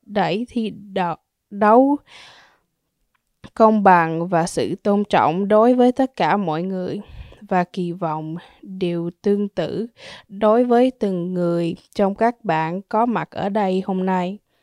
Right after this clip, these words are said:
Chúng tôi yêu cầu sự hợp tất cả của bạn trong việc ủng hộ người tham gia và các quan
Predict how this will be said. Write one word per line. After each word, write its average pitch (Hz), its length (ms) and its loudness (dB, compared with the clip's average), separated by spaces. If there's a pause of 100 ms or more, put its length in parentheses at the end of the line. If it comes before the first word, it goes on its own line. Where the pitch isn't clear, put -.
(400)
Chúng 254 180 0
tôi 226 280 4
yêu 226 200 0
cầu 165 480 0
sự 220 340 0
hợp 101 360 -4 (140)
tất 233 200 0
cả 180 320 0
của 175 180 -2
bạn 175 300 -4
trong 208 280 -2
việc 165 320 -4
ủng 185 480 -4
hộ 139 360 -2
người 185 340 -4
tham 202 280 -4
gia 202 360 2 (420)
và 175 120 -2
các 226 340 -4
quan 214 300 0